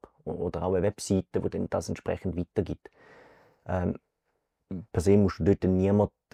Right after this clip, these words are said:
informieren. Du machst ja nichts, also du gehst ja nicht an und, und verkaufst die Daten irgendwo weiter. Hast du irgendwo eine Datenschutzerklärung oder so irgendetwas gehabt mit deinen Kunden?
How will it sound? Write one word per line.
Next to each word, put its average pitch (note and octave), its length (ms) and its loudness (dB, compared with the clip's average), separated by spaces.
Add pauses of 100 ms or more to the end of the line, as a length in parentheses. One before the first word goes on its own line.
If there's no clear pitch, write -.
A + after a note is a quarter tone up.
(380)
informieren. G2+ 600 4
Du F#2+ 60 -2
machst F#2+ 220 -2
ja G2 60 -2
nichts, G2 380 -2 (920)
also G2+ 260 -8
du F2+ 180 -18
gehst F#2 160 2
ja F2+ 60 2
nicht A2 160 4
an A2+ 240 4
und, G#2+ 100 0
und A2 220 -4
verkaufst - 380 -2
die G#2 200 2
Daten A2 380 -2
irgendwo G2+ 340 0
weiter. - 380 -4 (260)
Hast G2+ 140 -4
du G2+ 60 0
irgendwo F#2+ 240 0
eine F#2+ 60 0
Datenschutzerklärung F#2 800 -2
oder E2 140 -4
so E2+ 80 -6
irgendetwas F2 600 -6 (140)
gehabt E2+ 240 -4
mit F2 160 -8
deinen E2 180 -6
Kunden? - 380 -12